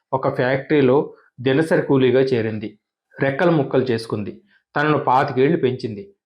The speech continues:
డిగ్రీ వరకు చదివించింది. ఉద్యోగం సంపాదించి తల్లిని సుఖపెట్టాలనుకున్నాడు.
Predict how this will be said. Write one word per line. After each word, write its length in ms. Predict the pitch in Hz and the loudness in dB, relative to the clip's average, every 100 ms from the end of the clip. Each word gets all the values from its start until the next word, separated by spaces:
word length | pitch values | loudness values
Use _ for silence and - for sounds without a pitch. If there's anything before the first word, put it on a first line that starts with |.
| - | -4
డిగ్రీ 300 | 131 135 170 | 0 4 4
వరకు 320 | 151 139 143 | 4 2 -2
చదివించింది. 720 | 135 123 120 120 110 107 - _ _ _ - | -2 -2 -4 -8 -12 -14 -16 _ _ _ -2
ఉద్యోగం 420 | 131 165 165 160 | 2 4 4 2
సంపాదించి 720 | 160 135 147 135 135 139 139 | -2 -2 0 0 -2 -4 -4
తల్లిని 320 | 120 131 143 135 | -2 0 0 -2
సుఖపెట్టాలనుకున్నాడు. 1080 | 127 135 139 139 127 113 113 120 110 101 | -4 -4 -4 -2 -4 -4 -10 -10 -10 -12